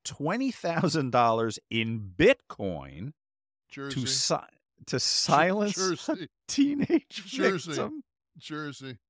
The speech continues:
Speaker 2: Jersey.
Speaker 1: Let me finish the
Speaker 2: What,
Speaker 1: headline.
Speaker 2: what, okay, uh, Jersey,
Speaker 1: Man
Speaker 2: the other
Speaker 1: admits
Speaker 2: guy's
Speaker 1: to paying hitman twenty thousand in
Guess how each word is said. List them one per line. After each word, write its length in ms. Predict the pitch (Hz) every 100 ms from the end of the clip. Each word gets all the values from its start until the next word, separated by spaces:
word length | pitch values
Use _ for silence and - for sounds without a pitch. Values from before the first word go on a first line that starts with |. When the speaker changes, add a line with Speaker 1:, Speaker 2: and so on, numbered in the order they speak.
| _ _ _ _ _ _ _ _
Speaker 2:
Jersey. 600 | 156 139 139 120 127 117 _ _ _ _ _ _ _ _ _ _ _ _
Speaker 1:
Let 180 | 262 185
me 100 | 214
finish 400 | - 214 170 160
the 120 | 151
Speaker 2:
What, 80 | 123
Speaker 1:
headline. 420 | 139 143 131 113 - _ _ _ _ _
Speaker 2:
what, 200 | 208 - -
okay, 240 | 151 147 - 147 _ _
uh, 60 | 180 - _ _ _ _ _ _ _
Jersey, 420 | - 160 170 156
Speaker 1:
Man 220 | 170 220 233
Speaker 2:
the 60 |
other 80 | 214
Speaker 1:
admits 220 | 196 196
Speaker 2:
guy's 40 | -
Speaker 1:
to 80 | 185
paying 340 | - 175 160
hitman 340 | 151 - 147 143
twenty 320 | - 147 202
thousand 540 | - 151 160 160 170
in 300 | 147 131 113